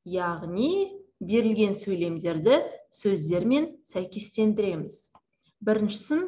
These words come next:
мысал ретінде орындайық бірге. Белгілі бір халықтың өткен тарихын, мәдениетін білдіретін суреттер,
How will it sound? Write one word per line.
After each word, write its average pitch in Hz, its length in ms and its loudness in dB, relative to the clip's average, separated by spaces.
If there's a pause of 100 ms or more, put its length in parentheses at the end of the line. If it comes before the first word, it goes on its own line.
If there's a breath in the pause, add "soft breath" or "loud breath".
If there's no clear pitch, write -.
мысал 196 520 0
ретінде 226 480 0
орындайық 196 640 -4
бірге. 160 480 -4 (680 soft breath)
Белгілі 196 460 0
бір 311 220 2
халықтың 262 560 4
өткен 247 420 2
тарихын, 233 520 0 (400 loud breath)
мәдениетін 269 760 6
білдіретін 240 480 4
суреттер, 226 680 0